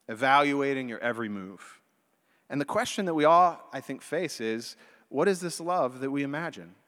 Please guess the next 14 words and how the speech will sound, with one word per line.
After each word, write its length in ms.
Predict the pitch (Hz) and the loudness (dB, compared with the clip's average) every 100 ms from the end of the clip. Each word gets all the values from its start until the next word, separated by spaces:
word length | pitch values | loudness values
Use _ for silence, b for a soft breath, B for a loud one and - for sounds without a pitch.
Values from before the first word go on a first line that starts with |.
| - | -18
together? 440 | 107 113 95 82 _ _ _ _ _ _ _ _ _ _ _ _ | -8 -6 -6 -14 _ _ _ _ _ _ _ _ _ _ _ _
What 140 | 127 156 | -4 -4
is 120 | 165 | 0
our 120 | 160 | -2
vision 400 | 143 165 147 120 | 0 -2 -2 -4
for 140 | - | -4
this 200 | 127 123 | -8 -8
love, 400 | 127 135 127 107 - | -4 -2 -2 -4 -8
and 160 | 135 123 | -8 -6
who 180 | 170 | -4
is 120 | 202 180 | -4 -6
it 80 | |
according 440 | 170 - 151 143 127 | -8 -6 -4 -4 -10
to? 280 | - 117 | -10 -10